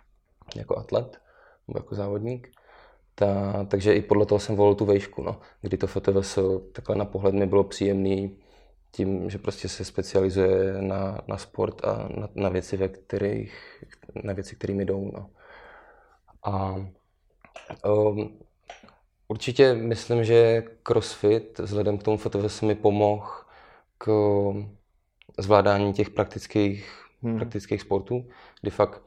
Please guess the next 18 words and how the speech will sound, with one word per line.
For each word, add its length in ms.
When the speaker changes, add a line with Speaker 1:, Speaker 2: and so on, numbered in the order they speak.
Speaker 1:
i 60
vzhledem 260
k 40
tomu, 120
že 80
já 80
jsem 120
na 60
kombinovaném 540
studiu, 360
na 120
dálkovém, 480
tak 520
těch 380
hodin 400
nemáme 460
úplně 380
moc 440